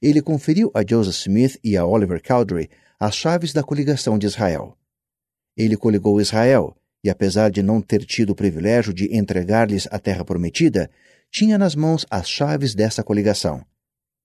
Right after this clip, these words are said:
Ele apareceu a Pedro, Tiago e João no Monte da Transfiguração, e ali lhes concedeu essas mesmas chaves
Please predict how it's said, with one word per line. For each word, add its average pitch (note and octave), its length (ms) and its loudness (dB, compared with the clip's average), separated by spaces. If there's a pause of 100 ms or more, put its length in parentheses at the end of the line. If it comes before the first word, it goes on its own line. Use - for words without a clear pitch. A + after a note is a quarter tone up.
(420)
Ele A#2 160 2
apareceu A2+ 560 2
a F#2 120 -4
Pedro, E3 600 0
Tiago F#3+ 600 0
e A#2+ 80 2
João G2 420 0 (220)
no A2 140 2
Monte D#3 300 0
da C#3 120 0
Transfiguração, B2+ 960 0 (360)
e A2+ 120 4
ali B2+ 280 2
lhes D3 200 0
concedeu C3 520 2
essas B2+ 360 -2
mesmas C3+ 500 0
chaves G#2+ 420 0